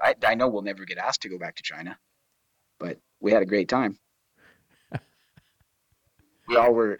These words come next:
Speaker 1: we were all headed, it was me and Travis Lutter and Paul Halmy headed to the Great Wall to go check that out.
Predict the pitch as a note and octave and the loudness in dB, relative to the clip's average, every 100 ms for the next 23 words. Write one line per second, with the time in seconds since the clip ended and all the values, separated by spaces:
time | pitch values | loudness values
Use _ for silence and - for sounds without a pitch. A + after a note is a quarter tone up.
0 | - D3 B2+ A#2+ A#2 B2+ A#2 A2 G#2+ A2 | -6 2 6 6 6 4 4 -2 -8 -4
1 | C#3+ C#3+ C3 C3 C3 - B2+ C3 B2 F#2+ | 0 0 2 2 2 -4 -4 -4 -4 -4
2 | A#2 B2 A#2+ B2+ A#2 G2+ - - _ _ | 0 2 2 0 2 -2 -4 -10 _ _
3 | - A2+ A2+ A2 G2 G#2+ A2 F2+ A2 A#2 | 2 4 4 0 2 2 4 6 4 2
4 | - _ _ G#2 G#2+ - A2+ - G2+ F#2+ | -4 _ _ -2 0 2 2 2 0 2
5 | F#2+ | 0